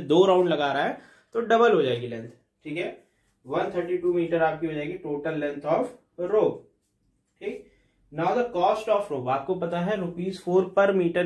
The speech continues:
is the cost of rope। So now the cost of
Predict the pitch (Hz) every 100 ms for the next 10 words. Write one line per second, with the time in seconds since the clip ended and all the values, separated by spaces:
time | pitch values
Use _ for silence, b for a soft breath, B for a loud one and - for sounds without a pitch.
0 | 165 160 170 143 139 143 - 151 240 -
1 | b b b - 160 202 139 - 143 135
2 | 139 170 247 B B - 147 - 156 190
3 | 196 214 214